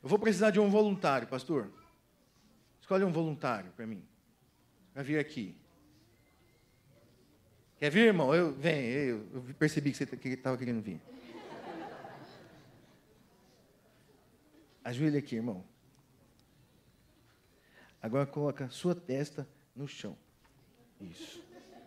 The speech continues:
Estica suas duas mãos pra frente.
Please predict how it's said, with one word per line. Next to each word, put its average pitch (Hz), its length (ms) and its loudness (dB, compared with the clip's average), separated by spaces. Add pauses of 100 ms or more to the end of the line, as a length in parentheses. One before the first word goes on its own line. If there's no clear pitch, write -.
(1000)
Estica 156 360 0
suas 156 240 4
duas 185 280 10
mãos 156 240 2
pra 156 160 0
frente. - 540 -8